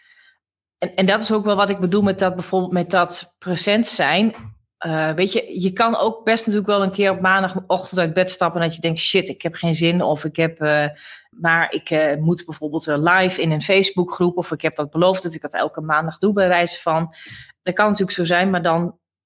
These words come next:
probeer ik wel dat gevoel echt wel altijd van me af te, eh, laten glijden en dan echt te denken: oké, maar dit is nu, eh, deze mensen die rekenen op mij en,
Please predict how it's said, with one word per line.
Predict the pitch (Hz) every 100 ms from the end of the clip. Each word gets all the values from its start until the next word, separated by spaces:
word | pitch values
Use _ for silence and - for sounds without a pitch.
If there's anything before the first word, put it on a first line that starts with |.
| _
probeer | - 185 196 214
ik | 202
wel | 202 214
dat | 202 -
gevoel | 190 208 202
echt | - 190
wel | 196
altijd | - 175 185 180
van | 180
me | 175
af | - 175 -
te, | -
eh, | 151 151 160
laten | 160 156 160 165
glijden | - 165 165 170
en |
dan | 170 -
echt | -
te | -
denken: | 175 170
oké, | 156 165 156
maar | 160 143
dit | 175 180
is | 175 180
nu, | 180 175 175 - _ _ _ _ _
eh, | - 156 147
deze | 147 180 214 196
mensen | 170 170
die | 156 165
rekenen | 185 190 185 175
op | 165
mij | 165 156 156 160 -
en, | 151 151 151